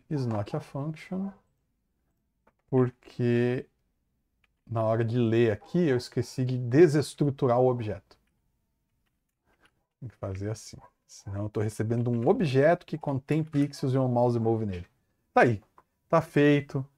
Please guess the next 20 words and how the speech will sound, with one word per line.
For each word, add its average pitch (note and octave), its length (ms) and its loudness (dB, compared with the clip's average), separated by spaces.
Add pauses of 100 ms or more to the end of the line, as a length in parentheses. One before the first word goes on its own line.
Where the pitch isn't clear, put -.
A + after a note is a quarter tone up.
(160)
Tá C3 100 4
funcionando C3 800 0
a A#2+ 80 4
aplicação. A#2 840 0 (1600)
Olha C3 200 6
como B2 200 0
fica - 240 -4
legal A#2+ 380 8
o G#2+ 40 0
código, A#2+ 580 4 (120)
né? A#2 320 -10
Você - 200 -16
consegue A#2 540 -4
ter A#2+ 260 2
uma B2+ 160 2
boa B2+ 340 6
compressão G3+ 800 2
conceitual. D#3 800 0
Quer B2+ 100 -14
dizer, A#2+ 160 -18